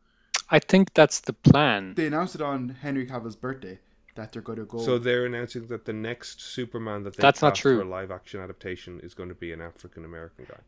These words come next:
Speaker 1: They, they didn't announce anything on his
Speaker 2: Oh,
Speaker 1: birthday.
Speaker 2: that's what I read.
Speaker 1: That's not
Speaker 2: Oh,
Speaker 1: true.
Speaker 2: that's what I heard.
Speaker 1: No, it's not true.
Speaker 2: Okay, fair. That was just
Speaker 1: Fake
Speaker 2: angry
Speaker 1: news.
Speaker 2: Snyder fans.
Speaker 1: Yeah, just those losers.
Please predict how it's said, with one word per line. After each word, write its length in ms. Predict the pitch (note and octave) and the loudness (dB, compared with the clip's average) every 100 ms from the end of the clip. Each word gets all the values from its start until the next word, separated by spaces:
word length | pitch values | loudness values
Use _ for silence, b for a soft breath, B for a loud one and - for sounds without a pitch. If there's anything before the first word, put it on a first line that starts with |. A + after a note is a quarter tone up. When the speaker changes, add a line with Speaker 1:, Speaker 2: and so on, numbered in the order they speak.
| _ | _
Speaker 1:
They, 180 | C3 C3 | 2 4
they 160 | A#2+ | 4
didn't 260 | B2 C3 C3 | 2 2 0
announce 500 | B2 A#2+ A#2+ - - - | 0 0 -2 -6 -8 -4
anything 340 | A#2 A2 G#2+ | -4 -4 -6
on 80 | G2+ | -6
his 100 | G2+ | -8
Speaker 2:
Oh, 20 | - | -4
Speaker 1:
birthday. 320 | G2+ F2+ G#2+ | -6 -6 -14
Speaker 2:
that's 160 | - A2+ | -16 -16
what 100 | G2 | -14
I 20 | |
read. 100 | G2+ | -8
Speaker 1:
That's 140 | G#2 - | -8 -6
not 100 | G2+ | -8
Speaker 2:
Oh, 20 | |
Speaker 1:
true. 60 | A2 | -10
Speaker 2:
that's 100 | G#2+ | -12
what 80 | G2 | -16
I 40 | |
heard. 180 | G2+ G#2 _ _ _ _ _ - | -20 -20 _ _ _ _ _ -10
Speaker 1:
No, 160 | G2+ - _ | -10 -10 _
it's 100 | - | -8
not 140 | G#2+ | -6
true. 160 | - G#2 | -6 -8
Speaker 2:
Okay, 140 | F#2 - _ | -8 -16 _
fair. 140 | A2 B B B B B B _ - | -16 B B B B B B _ -12
That 100 | A2 | -12
was 100 | A2 | -10
just 160 | A#2+ | -6
Speaker 1:
Fake 160 | - A#2+ | -2 -2
Speaker 2:
angry 160 | A#2+ A#2 | 0 0
Speaker 1:
news. 180 | A2+ A2+ | 0 0
Speaker 2:
Snyder 260 | C#3 C3+ | -2 -2
fans. 460 | B2+ B2+ A#2 A#2 - _ _ _ _ | -4 -6 -6 -10 -14 _ _ _ _
Speaker 1:
Yeah, 460 | E3 D#3+ D#3+ D#3 D3+ | -4 0 2 2 0
just 360 | - - - | -4 -6 -4
those 300 | D#3 C#3+ A#2 | 0 0 0
losers. 680 | A2+ A#2 A#2+ A#2 A#2+ A#2 | -2 2 4 4 2 0